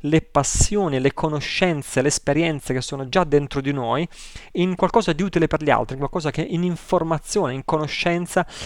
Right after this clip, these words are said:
in, come posso dire, consigli che, eh, consigli pratici che migliorano concretamente la vita degli altri. È questo di cui stiamo parlando ed è questo che s-, che chiamiamo infomarketing ed è questo che chiama-, chiamiamo nuovo internet marketing.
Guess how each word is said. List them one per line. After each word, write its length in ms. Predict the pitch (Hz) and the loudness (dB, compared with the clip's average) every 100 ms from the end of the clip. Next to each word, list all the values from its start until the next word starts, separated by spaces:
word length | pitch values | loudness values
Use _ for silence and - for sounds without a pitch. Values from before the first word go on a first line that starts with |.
| - - | -14 -4
in, 260 | 151 151 | -4 -4
come 160 | - 214 | -2 -2
posso 220 | 175 - | -2 -8
dire, 240 | 139 123 - | -2 -2 -2
consigli 1000 | - 170 156 - - 208 151 131 120 107 - - - | -4 -2 -2 0 2 0 -2 -8 -8 -8 -12 -20 -14
che, 320 | - 147 139 | 2 4 4
eh, 100 | - | 2
consigli 380 | 135 143 220 165 | -4 -2 0 -2
pratici 540 | - 156 143 151 - 143 | -2 0 0 -2 -4 -2
che 100 | 143 | 0
migliorano 680 | 143 139 143 165 165 147 | 0 -2 0 2 2 0
concretamente 600 | 135 127 139 131 135 135 | -6 -6 -4 -2 -4 -2
la 100 | 127 | -2
vita 200 | 123 135 | -2 -2
degli 220 | 120 120 117 | -2 -2 -2
altri. 240 | 120 - | -4 -4
È 20 | |
questo 200 | - 160 | -4 -4
di 60 | 143 | -2
cui 80 | 131 | -4
stiamo 180 | 135 | -4
parlando 460 | 127 123 117 131 156 - - - - | -4 -2 -2 -2 -6 -8 -14 -8 0
ed 120 | 143 | 2
è 60 | |
questo 280 | 139 185 - | 2 0 -2
che 80 | 135 | -6
s-, 180 | - 277 | -6 -12
che 200 | - 135 | -4 -4
chiamiamo 400 | - 135 147 131 | -2 0 2 0
infomarketing 1000 | 190 180 - - 151 123 117 - 143 170 | 0 0 0 0 2 2 0 -2 -4 -2
ed 100 | 180 | -2
è 40 | 185 | 0
questo 200 | 226 160 | 0 -2
che 60 | |
chiama-, 540 | - 156 147 151 151 156 | -2 -2 0 0 -2 -4
chiamiamo 460 | - 139 135 139 | -6 0 0 0
nuovo 500 | 139 147 165 170 147 | -2 0 2 2 0
internet 460 | - 160 156 143 131 | 0 -4 0 -2 0
marketing. 460 | 165 165 - 120 | 0 0 0 -8